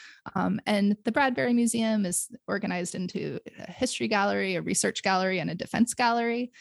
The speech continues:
Um, and there's a really clear narrative in the Bradbury Science Museum supporting the, the goals of the,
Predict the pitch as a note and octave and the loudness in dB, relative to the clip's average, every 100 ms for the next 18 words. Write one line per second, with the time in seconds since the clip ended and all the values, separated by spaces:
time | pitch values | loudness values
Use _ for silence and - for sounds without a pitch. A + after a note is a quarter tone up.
0 | - - F#3+ F#3+ F#3 - - F#3+ F#3+ F#3 | -20 -8 -2 -2 -2 -6 -4 -2 -2 -2
1 | - - _ _ _ _ _ _ - G#3+ | -8 -20 _ _ _ _ _ _ -16 -2
2 | G#3+ G#3 G3+ G#3 - - _ _ A#3+ A3+ | 0 2 0 -2 -6 -14 _ _ -4 -4
3 | - - E4+ D4+ A#3 - - - A#3 A3+ | -10 -2 0 2 -2 -6 -10 -4 -2 2
4 | A3+ G#3+ G#3 G#3+ G#3+ G#3 G3 G3+ G3 F#3+ | 2 2 0 2 4 4 4 2 0 -2
5 | F#3+ - G3+ G3 F#3 F#3 - - C#4 D#4 | -6 -6 -6 -4 -4 -6 -6 0 0 2
6 | A3+ G#3 A#3 A3+ G#3+ G3+ G3+ G3 G#3 G#3 | 0 0 2 2 2 -2 -2 -2 -4 -4
7 | - G#3+ G3 F#3 F#3 F#3 E3+ E3+ - - | -4 -2 0 -2 -4 -2 -2 -2 -6 -6
8 | F3+ F#3+ F#3 F3 F#3 F#3 - F3 D#3+ C3+ | -4 -2 -2 -4 -4 -6 -6 -4 -4 -6
9 | F3 | -8